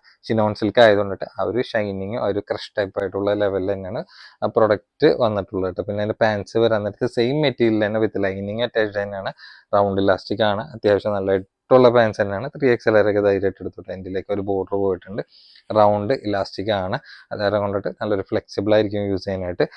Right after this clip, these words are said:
പിന്നെ അതിന്റെ ഷാൾ വരാൻ നേരത്ത് ഷാളൊക്കെ നോക്കിക്കണ്ട, ഷാൾ ആ ഒരു സ്കാൽപ്പ് ബോർഡർ വർക്ക് പോയിട്ടുണ്ട് ട്ടോ. കണ്ട ടു സൈഡും ഇങ്ങനത്തെ ഒരു സ്കാൽപ്പ് ബോർഡർ വർക്ക്, ചെറിയ ചെറിയ ആ ഒരു ഷാൾ വർക്ക് തന്നെയാണ് പോയിട്ടുള്ളത്. അത്യാവശ്യം നല്ല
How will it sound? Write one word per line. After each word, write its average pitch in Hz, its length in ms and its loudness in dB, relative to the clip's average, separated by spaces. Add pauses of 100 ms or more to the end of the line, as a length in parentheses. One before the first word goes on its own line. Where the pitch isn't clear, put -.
(120)
പിന്നെ 120 200 2
അതിന്റെ 113 180 4
ഷാൾ 110 320 10
വരാൻ 113 240 10
നേരത്ത് 98 300 -4
ഷാളൊക്കെ 101 380 2
നോക്കിക്കണ്ട, 98 440 -8 (460)
ഷാൾ 104 240 4 (440)
ആ 107 80 2
ഒരു 104 160 4
സ്കാൽപ്പ് 101 420 2
ബോർഡർ 101 280 4 (100)
വർക്ക് 98 400 0 (220)
പോയിട്ടുണ്ട് 98 440 2
ട്ടോ. 87 60 -8
കണ്ട 98 200 -6 (440)
ടു 110 100 0
സൈഡും 113 500 4
ഇങ്ങനത്തെ 107 340 -6
ഒരു 104 100 0
സ്കാൽപ്പ് 101 300 -2
ബോർഡർ 98 260 2
വർക്ക്, 95 280 -4
ചെറിയ 104 260 2
ചെറിയ 101 240 4 (260)
ആ - 140 -2
ഒരു 101 100 4
ഷാൾ 104 260 6
വർക്ക് 101 280 4
തന്നെയാണ് 104 280 -2
പോയിട്ടുള്ളത്. 101 520 0 (340)
അത്യാവശ്യം 123 380 8
നല്ല 120 160 6